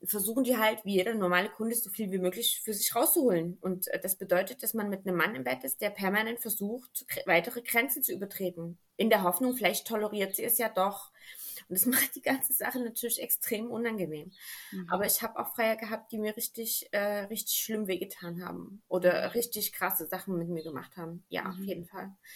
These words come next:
Speaker 2: Mhm.
Speaker 1: Und das ist was, was Leute auch vergessen, ja. Selbst wenn, also ich mag diesen Gummibegriff freiwillige Prostitution immer nicht und dieses ganze Sex-, Sexarbeitsding, aber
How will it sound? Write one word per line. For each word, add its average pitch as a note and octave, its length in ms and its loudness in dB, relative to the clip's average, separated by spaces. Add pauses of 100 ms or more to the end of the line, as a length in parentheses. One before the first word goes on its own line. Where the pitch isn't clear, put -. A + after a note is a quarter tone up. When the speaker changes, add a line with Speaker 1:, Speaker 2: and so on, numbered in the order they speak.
Speaker 2:
Mhm. G3 220 -8
Speaker 1:
Und F#3 80 -4
das G#3+ 120 6
ist C4+ 120 4
was, C4+ 220 2
was C4+ 120 0
Leute A#3+ 320 2
auch B3+ 120 -2
vergessen, F3 420 -2
ja. F#3 180 -2
Selbst A3 440 -4
wenn, A3 360 -4 (360)
also F3+ 160 0
ich F#3 100 4
mag G3 200 6
diesen A3 220 0
Gummibegriff A3 640 0
freiwillige G#3 460 -4
Prostitution G3 640 -8
immer F#3+ 160 -2
nicht G3 240 -4
und F3+ 80 -6
dieses F3 160 -4
ganze G3 280 -6
Sex-, - 340 -4
Sexarbeitsding, G3 640 -2
aber F#3 140 0